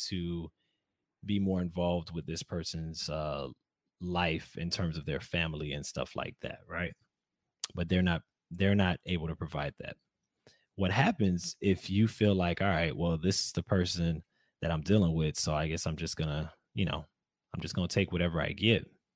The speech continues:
is opportunities may be passing you by left and right,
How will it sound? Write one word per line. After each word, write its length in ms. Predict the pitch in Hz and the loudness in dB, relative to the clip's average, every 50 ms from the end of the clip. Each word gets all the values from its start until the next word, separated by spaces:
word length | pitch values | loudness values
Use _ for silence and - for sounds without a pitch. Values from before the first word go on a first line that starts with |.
| _ _ _ _ - - _ _ _ _ _ _ _ _ _ _ _ _ _ _ - | _ _ _ _ -20 -20 _ _ _ _ _ _ _ _ _ _ _ _ _ _ 2
is 300 | 113 92 90 90 80 - - | 2 4 4 2 0 -2 -2
opportunities 640 | - 120 - - 175 - - 185 196 180 160 135 110 101 | -2 -2 0 -2 -2 2 4 6 6 6 6 6 4 4
may 160 | 104 101 95 | 4 4 4
be 140 | 90 92 82 | 2 0 -2
passing 400 | - 110 92 92 - - 82 - | 0 0 0 0 -2 -4 -6 -6
you 120 | - 90 | -6 -4
by 260 | 80 - 87 82 82 | -2 -2 -2 -2 -2
left 380 | 82 82 82 85 90 87 - - | -2 -2 0 0 -2 -2 -4 -8
and 160 | - - 73 | -12 -8 -4
right, 300 | 80 80 78 - - | -2 -2 -2 -4 -6